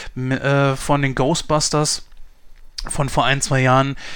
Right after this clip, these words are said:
kam ja extrem schlecht weg und ich habe mich wirklich gefragt, ja, die ersten beiden Filme haben Comedy-Elemente, aber sind sie wirklich so albern wie der, äh, Film hier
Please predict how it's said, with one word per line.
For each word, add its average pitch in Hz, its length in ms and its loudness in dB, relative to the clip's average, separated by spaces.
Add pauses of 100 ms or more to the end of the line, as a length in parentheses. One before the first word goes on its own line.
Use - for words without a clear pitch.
(300)
kam 160 260 2
ja 156 100 4
extrem 156 560 0
schlecht - 460 0
weg 170 160 0
und 147 80 0
ich 147 100 2
habe 151 140 2
mich 151 120 -4
wirklich 156 300 -4
gefragt, 143 300 -2
ja, 160 180 4
die 131 180 -4
ersten 147 760 -4
beiden 185 420 0
Filme 165 560 2 (680)
haben 196 380 2
Comedy-Elemente, 123 840 0
aber 120 160 0
sind 143 240 -2
sie 147 160 0
wirklich 147 320 0
so 151 240 0
albern 160 480 0
wie 135 100 -6
der, 127 420 4
äh, 127 200 -2
Film 147 520 0
hier 135 320 0